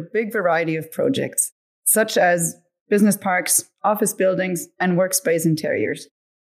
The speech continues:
Thomas Fritzsche Architects consistently developed a strong expertise and is well known as a forward-thinking specialist for creating workspaces in China.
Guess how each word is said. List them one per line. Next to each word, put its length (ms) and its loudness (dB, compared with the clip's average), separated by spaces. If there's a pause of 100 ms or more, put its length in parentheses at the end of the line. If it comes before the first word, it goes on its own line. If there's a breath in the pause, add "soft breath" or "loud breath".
(140)
Thomas 300 4
Fritzsche 260 -2
Architects 480 -2
consistently 640 0
developed 560 -2
a 60 -2
strong 500 0
expertise 560 -4 (480)
and 140 6
is 120 2
well 220 2
known 320 0
as 160 2
a 80 -4
forward-thinking 800 -2
specialist 640 -2
for 100 -4
creating 460 0
workspaces 720 -2
in 100 0
China. 460 -2